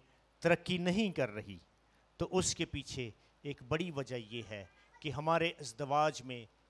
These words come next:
कमज़ोरी है। लैकिंग है। हम बच्चों की परवरिश पर वो तवज्जो नहीं दे सके जो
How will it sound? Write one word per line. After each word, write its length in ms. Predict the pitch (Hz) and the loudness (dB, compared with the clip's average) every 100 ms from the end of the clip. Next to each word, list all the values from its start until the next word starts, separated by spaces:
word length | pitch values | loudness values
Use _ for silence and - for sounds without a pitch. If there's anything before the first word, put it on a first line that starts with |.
| _ | _
कमज़ोरी 540 | 139 139 110 120 101 92 | -8 -8 -6 -8 -8 -14
है। 320 | 92 - _ _ _ _ _ _ _ - | -20 -20 _ _ _ _ _ _ _ -8
लैकिंग 480 | 135 143 139 127 101 | -4 -4 -6 -10 -10
है। 200 | 95 82 _ _ _ _ _ _ _ | -16 -18 _ _ _ _ _ _ _
हम 200 | 160 165 | -6 -2
बच्चों 260 | 160 - 165 | -2 0 -2
की 140 | - 165 - | -2 -2 2
परवरिश 380 | 170 170 170 - | 2 0 -4 -2
पर 160 | 156 | -2
वो 160 | 151 156 | -2 -4
तवज्जो 380 | - 139 139 139 | -6 -8 -8 -8
नहीं 300 | 139 143 170 | -8 -6 -6
दे 140 | 147 135 | -4 -6
सके 360 | - 123 120 107 _ _ _ - | -6 -10 -10 -10 _ _ _ -12
जो 200 | 117 | -4